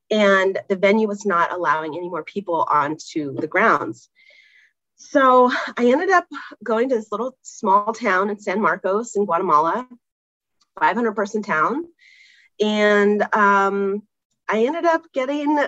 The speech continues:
S I P, stuck in paradise, there for about three months. And, um, at the last minute, when I was leaving, I decided to grab my laptop. I had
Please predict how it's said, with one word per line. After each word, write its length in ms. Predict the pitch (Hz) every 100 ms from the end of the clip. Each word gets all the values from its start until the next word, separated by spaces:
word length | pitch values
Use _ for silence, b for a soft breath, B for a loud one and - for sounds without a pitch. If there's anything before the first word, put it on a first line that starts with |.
| -
S 260 | 233 240 285
I 200 | 285 277
P, 340 | - 302 285
stuck 340 | 208 - 214 233
in 100 | 285
paradise, 680 | 247 285 262 151 185 - -
there 460 | 185 180 175 196 _
for 280 | 185 180 180
about 320 | 180 190 196 -
three 160 | 208
months. 520 | 208 202 - _ - _ _ b b b b b _
And, 640 | 220 208 196 190 190 185 - -
um, 760 | 190 185 180 175 180 175 185 - _ _ _ _ _ _ _ _ _ _ 214
at 140 | 226
the 80 | 190
last 400 | 214 269 330 294
minute, 400 | 285 220 175 -
when 140 | 202
I 60 | 180
was 180 | 190 185
leaving, 340 | 214 196 165
I 80 | 160
decided 520 | 180 190 196 190 208
to 80 | 220
grab 220 | 175 170
my 120 | 170
laptop. 560 | 160 147 147 - 120 - _ _ _
I 120 | 185 202
had 460 | 226 185 175 170